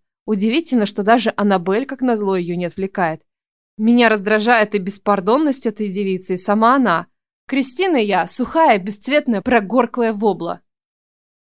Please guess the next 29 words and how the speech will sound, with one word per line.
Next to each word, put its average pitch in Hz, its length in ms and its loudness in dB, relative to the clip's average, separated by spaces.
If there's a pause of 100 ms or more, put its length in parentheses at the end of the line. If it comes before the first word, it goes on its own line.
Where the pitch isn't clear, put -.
(160)
Вечером 254 520 0
Алекс 254 260 0
возвращается 220 640 -4
поздно, 233 400 -2
около 202 320 -4
девяти. 202 540 -6 (280)
Кристина 302 360 -2
спускается 240 580 -2
вниз, 247 340 -2
услышав, 220 480 -8
что - 160 -6
он 208 120 -4
приехал. 185 720 -8
Он 214 160 -6
спрашивает 190 600 -6
её: 165 280 -10 (500)
«Кристина, 190 560 -6
ваш 185 320 -6
рабочий 202 400 -6
день 196 240 -6
давно 196 240 -4
закончился. 190 640 -10
Почему 233 400 -8
вы 247 80 -10
всё - 160 -10
ещё 190 200 -8
здесь? 165 400 -10
Что - 220 -8
случилось?» 208 720 -8